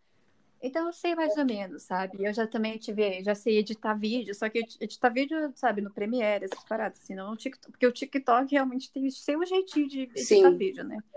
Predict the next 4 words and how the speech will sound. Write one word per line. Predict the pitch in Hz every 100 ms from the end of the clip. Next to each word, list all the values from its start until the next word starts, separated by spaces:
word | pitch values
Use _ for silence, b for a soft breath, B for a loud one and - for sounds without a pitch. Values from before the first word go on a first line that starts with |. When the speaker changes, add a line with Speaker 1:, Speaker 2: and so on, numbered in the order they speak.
| 587 B B B B B - 622
Speaker 1:
É, | 202 196 190 196 _ _ _ - _
mas | - 196 196 202 208 208 - - - _ _ _ -
as... | 104 202 196 202 - -
os | 202 202 -